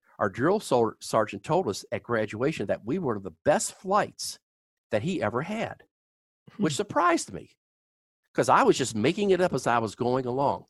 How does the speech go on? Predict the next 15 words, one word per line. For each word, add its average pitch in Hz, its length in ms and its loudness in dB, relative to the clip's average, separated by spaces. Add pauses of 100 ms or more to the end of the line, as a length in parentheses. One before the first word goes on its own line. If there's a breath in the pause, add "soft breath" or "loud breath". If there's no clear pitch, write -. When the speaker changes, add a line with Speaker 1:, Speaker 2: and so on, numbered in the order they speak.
(280 soft breath)
Speaker 1:
But 90 140 -8
where 127 160 2
did 180 80 2
I 170 80 4
put - 220 -2
my 139 160 -2
emphasis 175 480 -2
on? 190 240 0 (400 soft breath)
I 113 80 -2
put - 180 -2
my 165 140 2
emphasis 156 460 -2
on 120 280 2 (240 soft breath)
trusting 180 460 -2
people 143 500 -4